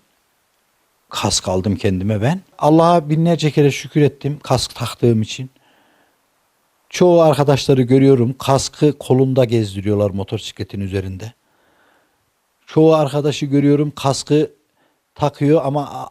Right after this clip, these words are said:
alnının şurasında tutuyor kaskı. E, çoğu arkadaşı görüyorum, e, baret tarzı kas takmış. Ben burada onları kötülemek maksadıyla demiyorum. Yani onlar da bir kastır ama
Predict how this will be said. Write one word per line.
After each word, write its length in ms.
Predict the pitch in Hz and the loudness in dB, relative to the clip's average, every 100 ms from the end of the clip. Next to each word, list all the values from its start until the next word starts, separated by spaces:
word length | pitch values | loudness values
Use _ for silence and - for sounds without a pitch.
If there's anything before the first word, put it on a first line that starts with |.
| - | -2
alnının 460 | 123 139 143 143 | 0 2 0 -2
şurasında 540 | 131 - 135 - 135 131 | -4 -4 -4 -4 -6 -6
tutuyor 360 | - - 120 | -8 -8 -6
kaskı. 440 | 98 107 - - 120 _ _ _ _ _ _ _ _ _ _ | -6 -10 -10 -10 -12 _ _ _ _ _ _ _ _ _ _
E, 20 | - - - | -20 -20 -10
çoğu 300 | - 156 165 | 0 4 4
arkadaşı 480 | 156 135 156 143 156 | 2 0 -4 -4 -2
görüyorum, 560 | 147 151 156 160 151 - _ _ _ _ _ _ _ 135 113 | 0 2 2 0 -6 -14 _ _ _ _ _ _ _ -18 -8
e, 80 | 113 113 110 110 113 107 104 95 98 101 - 104 | -2 0 0 -2 -2 -6 -8 -14 -18 -20 -6 2
baret 300 | 131 160 151 _ _ _ | 4 4 2 _ _ _
tarzı 420 | - 131 113 131 | 0 2 2 -2
kas 320 | - 131 127 - | -4 -4 -4 -6
takmış. 600 | 120 - - 117 - - _ _ _ | -10 -12 -12 -12 -14 -20 _ _ _
Ben 140 | - 208 | -4 0
burada 200 | 180 170 | 2 4
onları 340 | 165 165 165 | 4 4 2
kötülemek 480 | 156 151 160 151 139 | 0 0 0 0 -2
maksadıyla 540 | 143 - 131 127 123 | -6 -4 -4 -2 -2
demiyorum. 380 | 135 143 82 - 87 | 0 -2 -4 -10 -16
Yani 200 | 95 92 | -12 -6
onlar 320 | 101 120 127 | -2 0 0
da 120 | 95 | -4
bir 40 | 87 | -10
kastır 460 | - 90 - - | -14 -14 -12 -10
ama 260 | 147 127 | -6 -6